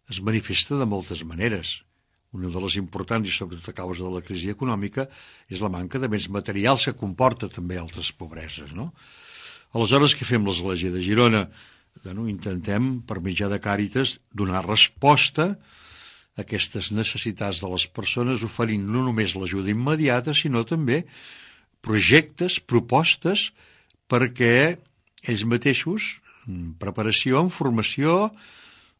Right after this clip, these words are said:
en possibilitats, puguin afrontar, diguem-ne, la seva vida. Després també cal tenir en compte els patronats, per exemple, que tenim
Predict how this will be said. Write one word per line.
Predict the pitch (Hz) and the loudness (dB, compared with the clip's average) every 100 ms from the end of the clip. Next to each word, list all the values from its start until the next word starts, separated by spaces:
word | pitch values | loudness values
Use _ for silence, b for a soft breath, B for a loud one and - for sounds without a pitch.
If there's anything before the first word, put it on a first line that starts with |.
| - | -10
en | 92 | -4
possibilitats, | 113 - 127 131 127 123 135 - - | 0 2 2 2 2 4 4 2 2
puguin | 180 170 123 | 4 6 4
afrontar, | 98 - 92 82 98 104 131 160 b b b b - | 2 -4 -8 -6 -2 0 0 -2 b b b b -10
diguem-ne, | 98 90 92 131 | -6 -6 -4 -2
la | 143 | 0
seva | - 92 85 | -2 -4 -2
vida. | 127 190 80 - _ _ _ - 156 165 B B B | 2 2 0 -8 _ _ _ -14 -12 -12 B B B
Després | - - - - | -8 -6 -2 -2
també | 139 110 104 | 0 2 2
cal | 120 143 | 2 -2
tenir | 131 107 95 | 0 -2 -2
en | 87 | -6
compte | 92 92 151 | -8 -6 -6
els | - | -6
patronats, | - 90 80 90 147 - | -10 -10 -8 -8 -8 -12
per | - 85 | -14 -12
exemple, | 78 92 104 127 131 | -8 -8 -8 -8 -10
que | 113 | -12
tenim | 85 92 135 | -8 -6 -6